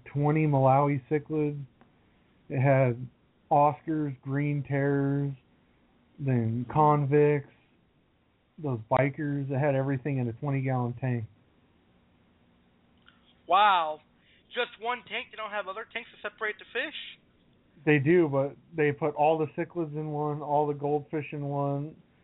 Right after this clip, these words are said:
Speaker 1: all the bettas in one. And this is the funny part. They had a one fifty-five gallon, right?
Speaker 2: Yes.
Speaker 1: It was full of a, it had, like, a pistos, convicts, a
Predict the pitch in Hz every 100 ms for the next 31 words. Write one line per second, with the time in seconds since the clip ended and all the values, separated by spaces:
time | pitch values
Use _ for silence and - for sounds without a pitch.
0 | _ _ 147 143 135 139 147 147 135 143
1 | 143 147 147 131 _ _ _ 156 143 185
2 | 185 139 135 160 170 160 135 117 101 -
3 | _ _ _ _ _ _ _ _ _ _
4 | _ _ 175 190 143 135 170 180 190 185
5 | 170 147 151 143 147 147 135 117 113 113
6 | 120 - _ _ _ _ _ _ _ 170
7 | 165 147 - - 175 135 - _ 175 170
8 | 170 151 135 135 151 143 151 139 127 123
9 | - 175 - - 131 123 117 113 107 _
10 | _ _ _ - 165 160 156 139 139 113
11 | 101 - _ _ _ _ _ -